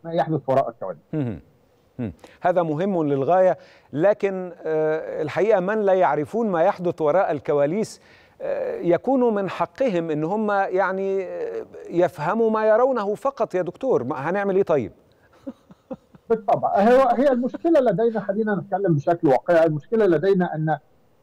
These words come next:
Speaker 1: هناك من الكثيرين مما يتكلم في سياسة الولايات المتحدة الأمريكية وهو لا يدري.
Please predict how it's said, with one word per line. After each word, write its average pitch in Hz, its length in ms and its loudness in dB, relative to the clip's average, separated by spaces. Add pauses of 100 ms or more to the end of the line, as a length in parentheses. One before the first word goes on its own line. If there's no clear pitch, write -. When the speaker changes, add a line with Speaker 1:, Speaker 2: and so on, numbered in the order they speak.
Speaker 1:
هناك 233 360 0
من 220 220 0
الكثيرين 196 1040 0
مما 220 280 2
يتكلم 185 600 0
في 160 140 -4
سياسة 185 300 2 (100)
الولايات 165 240 0
المتحدة 165 300 -2
الأمريكية 165 400 0
وهو 226 260 4
لا 240 300 4
يدري. 160 280 -2